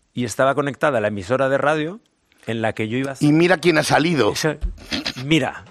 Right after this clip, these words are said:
Speaker 1: yo me quería morir, porque yo lo de la mentira es una cosa que la llevo muy mal. Le, no la, no la encajo nada bien si, si la pillo, a que me la han hecho a mí, y hacerlo no, es una cosa que, uf.
Speaker 2: Tú no tenías ni idea de que Murphy vivía en tu casa en
Speaker 1: Oye,
Speaker 2: ese momento, ¿no?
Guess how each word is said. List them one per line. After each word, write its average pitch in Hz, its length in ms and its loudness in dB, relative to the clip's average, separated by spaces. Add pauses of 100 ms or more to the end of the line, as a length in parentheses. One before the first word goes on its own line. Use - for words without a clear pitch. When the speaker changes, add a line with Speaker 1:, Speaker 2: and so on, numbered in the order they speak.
(160)
Speaker 1:
yo 110 200 -2
me 120 100 0
quería 135 240 2
morir, 190 340 -2
porque 107 280 -2
yo 120 160 0
lo 139 160 0
de 143 60 -2
la 139 80 2
mentira 147 500 0
es - 180 -4
una 127 120 2
cosa 135 200 -2
que 135 60 0
la 127 80 4
llevo 127 220 2
muy 123 160 0
mal. 143 360 -2
Le, 117 440 -2
no 139 360 0
la, 165 240 4
no 139 280 0
la 175 80 2
encajo 165 320 0
nada 143 160 4
bien 143 160 0
si, 123 260 -2
si - 160 -6
la 104 160 -2
pillo, 180 360 0
a 107 160 0
que 120 100 -4
me 117 60 0
la 117 80 4
han 123 60 0
hecho 123 140 -4
a 120 40 0
mí, 160 120 -4 (420)
y 123 100 0
hacerlo 151 380 2
no, 165 140 -2
es 131 160 -4
una 143 140 2
cosa 147 180 -2
que, 135 100 2
uf. 139 260 -4 (240)
Speaker 2:
Tú 135 80 2
no 147 120 6
tenías 147 320 2
ni 139 120 6
idea 139 220 4
de 143 120 0
que 104 120 2
Murphy 120 400 2
vivía 107 220 4
en 113 80 4
tu 98 120 -4
casa - 380 -2
en 92 80 0
Speaker 1:
Oye, 156 140 4
Speaker 2:
ese 135 80 6
momento, 113 400 2
¿no? 127 160 2